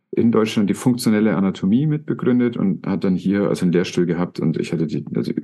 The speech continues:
unglaubliche Freude bei ihm, d-, immer wieder die Vorlesung hören zu dürfen. Ich bin auch dann in den späteren Semestern noch hingegangen, immer in die Einführungsveranstaltung, habe jedes Mal was Neues gelernt. Und Rohn hat, als er dann emeritiert war, ein Buch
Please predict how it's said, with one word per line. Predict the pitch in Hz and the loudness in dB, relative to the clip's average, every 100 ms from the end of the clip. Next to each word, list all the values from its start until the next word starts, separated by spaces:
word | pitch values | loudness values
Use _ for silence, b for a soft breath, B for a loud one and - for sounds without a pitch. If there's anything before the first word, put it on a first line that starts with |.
| - | -2
unglaubliche | - 131 151 104 90 95 87 | 2 2 2 -2 0 -2 -2
Freude | - 90 92 98 87 | 0 2 4 2 0
bei | 73 95 | 0 2
ihm, | 90 95 90 B B B B _ _ _ | 4 2 0 B B B B _ _ _
d-, | - | -2
immer | - 98 98 | 2 2 2
wieder | 95 90 87 78 - - _ - | 2 2 2 -4 -12 -20 _ -4
die | - | -4
Vorlesung | - 131 131 127 113 | 0 0 2 2 2
hören | 117 | 0
zu | 113 | 0
dürfen. | 104 101 95 | -2 0 -2
Ich | - | -2
bin | 92 | 0
auch | 82 82 | -2 0
dann | 82 | 0
in | 82 | 2
den | 80 82 80 | 2 0 -2
späteren | - 104 104 92 | 0 2 2 0
Semestern | 98 95 90 92 | 2 0 0 -2
noch | 87 | -2
hingegangen, | 98 95 87 87 80 | -2 -2 0 0 2
immer | 85 | 2
in | 67 | 0
die | 78 | 0
Einführungsveranstaltung, | 82 - - 82 - - - - 71 82 | 0 -2 -2 -2 -2 -2 -2 0 0 2
habe | 90 | 2
jedes | 101 104 | 2 2
Mal | 92 | 2
was | 92 | 2
Neues | 98 82 - | 0 0 -2
gelernt. | 57 60 - B B B B B B - | -4 -4 -6 B B B B B B -2
Und | 101 95 | 0 4
Rohn | 104 165 160 | 4 4 4
hat, | 160 220 | 2 2
als | - 139 | 0 2
er | 139 | 4
dann | 120 120 | 4 4
emeritiert | 110 101 90 - 95 80 | 4 2 0 0 0 2
war, | 147 190 208 | 2 2 0
ein | - 101 85 | 0 2 2
Buch | - 80 - | 0 -4 -4